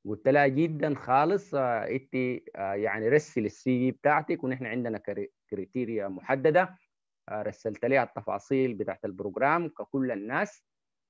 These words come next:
ولكن هذه الشابة اختفت، ما رسلت لي تاني. لكن في يوم من الأيام جاني شاب قام قال لي: "يا أخي، داير يعرف البروجرام ده شنو والحاصل شنو." جاني في المكتب المرضي، ما اتصل تلفون، هي اتصلت تلفون بس،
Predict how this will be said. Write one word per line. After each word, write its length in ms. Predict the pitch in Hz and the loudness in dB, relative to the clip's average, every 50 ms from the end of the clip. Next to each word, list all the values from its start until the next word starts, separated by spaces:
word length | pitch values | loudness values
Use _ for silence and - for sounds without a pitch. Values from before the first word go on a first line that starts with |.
| _ _ _ _ _ _ _ _ - - | _ _ _ _ _ _ _ _ -6 0
ولكن 500 | 117 147 160 190 220 233 190 220 208 202 | 4 6 6 8 8 6 6 4 2 4
هذه 340 | 226 233 247 220 208 196 | 4 2 2 4 4 2
الشابة 420 | 180 185 - 247 254 269 262 240 220 | 2 0 2 2 2 4 6 4 2
اختفت، 520 | - - - - 208 151 139 123 - - | 2 2 0 0 0 0 0 -6 -4 -2
ما 140 | 151 160 156 | 0 0 0
رسلت 420 | 135 120 - - 104 90 92 90 87 | 0 -2 -6 -8 -12 -12 -12 -12 -14
لي 160 | 87 85 80 _ | -18 -18 -18 _
تاني. 160 | - - _ _ _ _ _ _ _ _ _ _ _ _ _ _ _ - - | -20 -20 _ _ _ _ _ _ _ _ _ _ _ _ _ _ _ -4 2
لكن 400 | 139 185 220 247 - 240 226 208 | 4 6 6 6 6 4 2 0
في 140 | - 190 | 2 2
يوم 220 | 196 202 226 247 240 | 8 8 8 8 8
من 180 | 226 220 208 | 4 4 4
الأيام 600 | 185 170 165 156 156 160 175 196 214 233 233 220 | 4 6 6 6 6 6 6 6 4 4 4 4
جاني 300 | 175 170 156 156 165 185 | 4 4 4 4 2 0
شاب 400 | 175 - 190 185 202 226 - - _ _ _ _ _ _ _ _ _ _ _ _ _ _ _ - 123 | 0 4 6 6 6 6 4 -2 _ _ _ _ _ _ _ _ _ _ _ _ _ _ _ 0 2
قام 380 | 151 170 180 190 190 175 151 | 4 4 4 4 2 2 2
قال 120 | 156 143 143 | 4 4 4
لي: 300 | 143 147 160 175 175 170 | 2 2 2 4 4 6
"يا 120 | 170 180 | 6 6
أخي، 140 | 175 170 165 | 4 4 2
داير 220 | 151 160 160 165 | 4 4 4 4
يعرف 280 | - 147 151 160 147 143 | 4 2 0 0 -2 -2
البروجرام 580 | 131 110 104 113 117 110 127 147 156 160 156 147 | -4 -4 -4 -6 -4 -2 0 0 0 0 2 2
ده 100 | 165 151 | 0 0
شنو 600 | 160 - 156 165 175 190 196 202 196 185 180 147 | 0 -2 -2 0 2 2 2 2 2 2 0 0
والحاصل 540 | 120 107 - - 147 156 160 160 160 135 - | -2 -2 -2 0 0 0 2 0 -2 -6 -6
شنو." 500 | - - 123 123 127 147 175 190 196 175 | -8 -10 -8 -4 -2 -2 0 0 0 2
جاني 240 | 151 139 143 151 160 | 2 4 4 2 2
في 80 | 151 156 | 2 4
المكتب 360 | 156 170 175 - - 147 120 | 4 4 2 2 0 -2 -2
المرضي، 340 | 113 101 98 92 85 95 113 | -2 -4 -6 -6 -6 -4 -4
ما 60 | 143 160 | -4 -2
اتصل 340 | 160 175 151 165 151 120 | -2 -2 0 0 0 -2
تلفون، 360 | 120 110 101 95 95 87 82 92 | -2 -6 -6 -6 -8 -8 -8 -2
هي 120 | 135 156 | 0 -2
اتصلت 440 | 151 151 - 196 - 180 147 120 - | 0 0 0 0 0 0 -2 -2 -4
تلفون 400 | 113 101 95 - - 90 90 269 - | -6 -6 -8 -8 -10 -14 -14 -16 -20
بس، 220 | - _ _ _ | -20 _ _ _